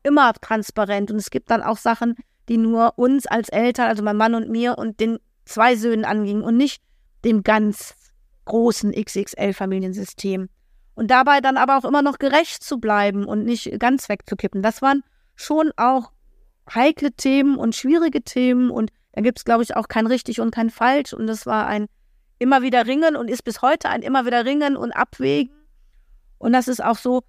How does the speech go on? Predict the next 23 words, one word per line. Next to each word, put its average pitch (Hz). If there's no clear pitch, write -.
was, 214
denke 233
ich, -
bei 202
dem 208
ersten 254
Podcast -
schon 220
so 214
ein -
bisschen 294
angeklungen 247
ist. 226
Und 214
vielleicht, 247
wenn 226
ich 208
schaffe, 226
den 208
Tom 269
noch 247
mal 226
einzuladen 233